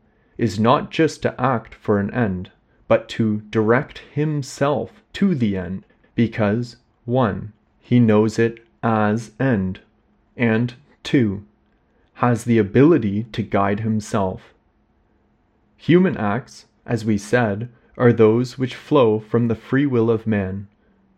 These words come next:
but every act coming from an active potency is caused by it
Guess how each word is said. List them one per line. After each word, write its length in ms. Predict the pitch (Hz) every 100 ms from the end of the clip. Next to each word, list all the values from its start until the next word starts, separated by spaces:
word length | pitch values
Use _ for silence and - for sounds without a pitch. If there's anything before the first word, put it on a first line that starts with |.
| _ _
but 240 | 107 113 - _ _ 117
every 320 | 104 113 107
act 320 | 113 110 -
coming 320 | 127 143 123
from 180 | 117 107
an 120 | 104
active 420 | 117 110 - 104 -
potency 540 | 139 135 113 - 104 -
is 160 | 120
caused 400 | - - 147 -
by 140 | 113 101
it 220 | 101